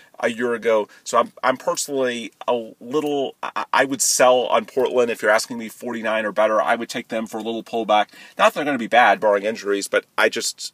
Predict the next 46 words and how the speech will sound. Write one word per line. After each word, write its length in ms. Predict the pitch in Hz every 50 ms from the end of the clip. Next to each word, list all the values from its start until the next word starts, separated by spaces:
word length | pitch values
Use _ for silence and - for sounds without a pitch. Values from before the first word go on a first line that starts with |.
| - 220
don't 220 | - 123 113 -
necessarily 640 | - - - - - - - 120 117 110 107 110 104
like 440 | 98 101 113 113 113 - - - _ - - - _
psychologically 840 | - - - 151 135 - 117 110 113 123 127 - 117 - - 113 107
where 220 | 101 113 117 113
they're 200 | 98 107 110 107
at 240 | 101 101 104 104 - _ _
as 160 | - 110 107 -
a 100 | 101 98
franchise. 760 | - - 127 117 113 104 - - 87 - 90 - - - - - _ _ _ _ _ _
Flip 180 | - - 302 320
side, 280 | - - 156 135 131
one 180 | 131 170 202 196
team 180 | - 202 196
that 140 | 185 175 151
I 80 | 131 127
could 340 | - - - 190 202 196 156
buy 140 | 165 147
into 360 | 139 135 139 143 - - 131 127
in 120 | 120 113
Tier 240 | - - 147 135 127
two 240 | - - 131 123 117
is 80 | 117
the 80 | 131 127
New 100 | 127 127
Orleans 300 | 123 117 107 110 104 -
Pelicans. 520 | - 156 160 165 160 - 165 160 165 - - - - - _
Now, 80 | 131 135
there's 160 | 131 131 -
a 40 | 127
lot 160 | 120 117 107
of 40 | -
questions 520 | - - 214 196 - - 185 180 180 -
because 280 | - - 120 110 107 95
DeMarcus 400 | - 98 104 107 - - - -
Cousins 300 | - 117 104 98 92 -
out, 300 | 123 143 156 156 - _ - - - _ _ _ _
uh, 160 | 107 107 104
Julius 380 | 101 117 123 120 120 110 - -
Randle 300 | 110 107 98 95 98 104
in. 240 | 147 147 143 143
There's 160 | 135 113 - -
been 100 | 123 113
a 40 |
few 180 | - - 110 98
changes, 580 | - - 180 190 185 180 180 185 180 175 -